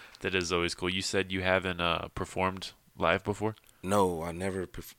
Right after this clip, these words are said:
Speaker 2: performed live. Well, not music, no. I,
Speaker 1: Mm-hmm.
Speaker 2: or I, well, actually, I used to perform music when I was younger, but not anything like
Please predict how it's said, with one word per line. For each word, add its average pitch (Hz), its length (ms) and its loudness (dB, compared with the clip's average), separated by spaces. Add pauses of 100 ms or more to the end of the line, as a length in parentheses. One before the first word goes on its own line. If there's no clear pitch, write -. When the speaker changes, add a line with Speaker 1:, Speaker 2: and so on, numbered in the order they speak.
Speaker 2:
performed 95 340 0
live. 90 280 0
Well, 87 100 -2
not 85 180 -2
music, 82 400 -4
no. - 120 -12
I, 60 140 -8 (140)
Speaker 1:
Mm-hmm. 98 60 -4
Speaker 2:
or 85 260 -2
I, 85 180 -2
well, 71 220 -8
actually, 67 380 -8 (140)
I 80 80 -8
used 80 220 -10
to - 40 -12
perform - 400 -16
music 73 320 -14
when - 80 -16
I - 60 -10
was - 160 -8
younger, - 280 -8
but - 280 -8 (500)
not 85 140 2
anything 80 420 -4
like 71 240 -8